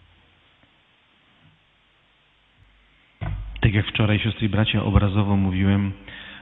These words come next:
o tym, że sakrament chrztu jest takim ogromnym skarbem,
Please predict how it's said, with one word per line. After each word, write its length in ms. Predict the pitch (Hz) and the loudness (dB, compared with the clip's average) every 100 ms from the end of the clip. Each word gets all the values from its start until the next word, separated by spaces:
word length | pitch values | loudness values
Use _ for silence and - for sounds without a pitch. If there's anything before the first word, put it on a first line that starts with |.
| - | -4
o 100 | 92 | -2
tym, 240 | - 110 98 | 2 2 4
że 320 | 95 95 92 - - - - - - - | 4 4 2 -4 -14 -20 -20 -20 -14 -6
sakrament 420 | 98 95 95 90 | 0 2 2 2
chrztu 240 | - - | -2 2
jest 200 | 98 92 | 2 2
takim 460 | - 90 - 90 85 | -2 -2 2 2 2
ogromnym 680 | - 113 113 147 147 110 101 | 2 6 8 8 4 2 2
skarbem, 720 | 92 - 92 90 87 95 104 | -2 -6 -6 -6 -4 -4 -4